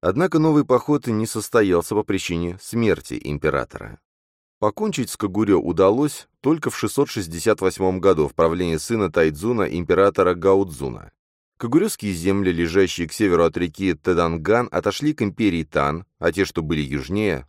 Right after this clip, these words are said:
к государству Сила. Тэданган,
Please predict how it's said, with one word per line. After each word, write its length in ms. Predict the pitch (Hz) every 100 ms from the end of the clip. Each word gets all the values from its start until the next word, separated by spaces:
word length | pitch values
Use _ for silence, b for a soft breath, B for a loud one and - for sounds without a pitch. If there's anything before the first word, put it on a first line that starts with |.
| -
к 20 |
государству 680 | 85 104 107 95 80 - 98
Сила. 540 | - 67 55 57 - _ _ _ _ _ _
Тэданган, 720 | 104 98 107 107 78 58 50